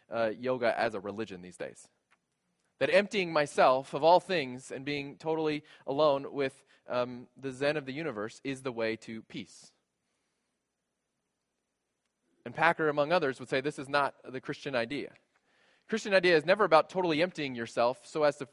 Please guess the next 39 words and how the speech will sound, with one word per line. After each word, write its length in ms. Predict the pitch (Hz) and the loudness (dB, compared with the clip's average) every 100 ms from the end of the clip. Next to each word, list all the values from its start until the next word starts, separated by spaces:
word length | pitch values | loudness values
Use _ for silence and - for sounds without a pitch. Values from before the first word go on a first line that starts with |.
| - | -2
find 200 | 139 127 | -2 -2
perfect 260 | 135 127 | -6 -6
peace. 160 | 147 127 | -10 -4
That's 160 | 131 | -6
Buddhism. 460 | 131 160 98 87 110 _ _ _ _ _ _ _ _ _ _ _ | -4 -6 -6 -12 -20 _ _ _ _ _ _ _ _ _ _ _
I-, 40 | 123 | -10
it's 280 | 127 160 | -8 -4
something 300 | 196 175 175 | -4 -4 -2
different. 340 | 160 214 196 185 _ _ _ _ _ _ _ _ _ - | 0 0 0 -12 _ _ _ _ _ _ _ _ _ -12
It's 140 | 165 175 | -8 4
about 200 | 214 - | 4 6
setting 420 | 196 190 180 156 | 4 4 -2 -6
yourself 500 | 165 202 - 170 165 | 0 0 4 4 4
and 80 | 151 | -2
your 120 | 151 | -2
agenda 400 | 131 175 190 - | 2 2 4 2
aside 380 | 135 139 131 131 | 2 2 2 2
so 140 | 160 | 0
as 100 | 147 | 0
to 80 | 143 | -2
be 100 | 135 | -8
fully 280 | - 160 135 | -4 -4 -4
present 420 | - 175 147 127 | 0 0 0 -4
with 180 | 143 - | -4 2
God, 220 | 120 113 | 2 2
not 200 | 151 - | 0 -2
fully 240 | 165 151 - | -4 -4 -2
emptied. 420 | 147 - 202 - _ _ _ _ _ _ _ _ _ _ _ _ _ _ _ _ _ _ _ _ - | -4 -6 -14 -14 _ _ _ _ _ _ _ _ _ _ _ _ _ _ _ _ _ _ _ _ -16
This 100 | 139 | -10
is 80 | 160 | 2
not 160 | 170 | 4
an 80 | 185 | 4
appeal 280 | 160 170 175 | 0 2 2
to 120 | 156 | 4
emptying 360 | 147 160 160 156 | 2 -2 -4 -2
ourselves 500 | 143 - 147 147 135 | -2 2 4 4 2
in 160 | 131 127 | -6 -2
non-cognitive 840 | 135 143 131 - 139 135 127 120 | 0 0 -2 0 0 -2 -8 -10
closeness. 600 | - 127 - 107 92 - | -8 -8 -8 -14 -16 -20